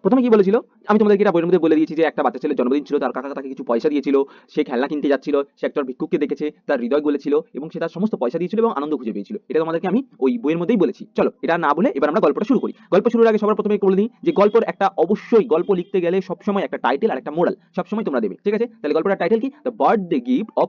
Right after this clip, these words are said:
kindness, অর্থাৎ দয়ার আনন্দময় উপহার, ঠিক আছে? তাহলে আমরা চলো গল্পটা স্টার্ট করি। It was রোহানস বার্থডে, এটা ছিল রোহানের জন্মদিন। He was filled with excitement, সে, আ, সে, সে ছিল খুবই আনন্দময়, সে ছিল খুব আনন্দ, মানে সে খুব আনন্দিত ছিল।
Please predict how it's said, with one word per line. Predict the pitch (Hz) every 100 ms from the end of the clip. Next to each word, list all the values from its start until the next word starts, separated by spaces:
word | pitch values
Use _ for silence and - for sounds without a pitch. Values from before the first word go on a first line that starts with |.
| -
kindness, | 208 208 120 - _ -
অর্থাৎ | 147 220 - 120
দয়ার | 139 170 233
আনন্দময় | 139 196 226 214 147
উপহার, | 127 107 90 _ -
ঠিক | 240
আছে? | 254 277 _ _ _ _ _ _ _ _
তাহলে | 220 214
আমরা | 175 175
চলো | 180
গল্পটা | - 143 160
স্টার্ট | 190 175
করি। | - 240 - - _ -
It | 214
was | 240 131
রোহানস | 135 240 180
বার্থডে, | 120 110 170
এটা | 160
ছিল | 220 220
রোহানের | 120 151 202
জন্মদিন। | 135 117 185 - 185
He |
was | 233 -
filled | 202 269 170
with | 175 226 170
excitement, | 240 247 143 - _
সে, | - 202 240 - - -
আ, | 117 -
সে, | 202 240 233
সে | 190 220
ছিল | 208 220
খুবই | 175 247
আনন্দময়, | 170 226 190 120 -
সে | - 220
ছিল | 226
খুব | 269 -
আনন্দ, | 190 226
মানে | 120 143 196
সে | -
খুব | 277
আনন্দিত | 196 240 -
ছিল। | 123